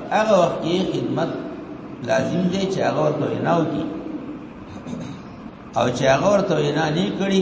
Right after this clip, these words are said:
اذن یې نه کړي، نو بیا په ده باندې دا خدمت لازم نه دی.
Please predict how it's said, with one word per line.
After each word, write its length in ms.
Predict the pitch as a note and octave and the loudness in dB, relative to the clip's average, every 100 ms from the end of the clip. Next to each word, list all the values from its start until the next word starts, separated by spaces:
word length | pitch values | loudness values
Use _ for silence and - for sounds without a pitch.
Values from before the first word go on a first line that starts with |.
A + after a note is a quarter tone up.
| - | 2
اذن 240 | G3 F#3+ E3 | 0 0 0
یې 100 | C#3+ | 0
نه 160 | D#3 G#3 | 0 0
کړي، 160 | G3+ G3+ | 0 2
نو 100 | F#3+ C3+ | 0 0
بیا 200 | C#3 D#3+ F3 - | 0 2 0 -2
په 80 | - | -4
ده 120 | B2+ D3+ | -4 -2
باندې 220 | D#3 D3 | -2 -2
دا 100 | C#3 | -2
خدمت 360 | C#3+ - C#3 D3+ | -2 -2 -2 -2
لازم 300 | B2+ G#2+ G#2 - | -2 -4 -4 -4
نه 80 | - | -4
دی. 100 | - | -6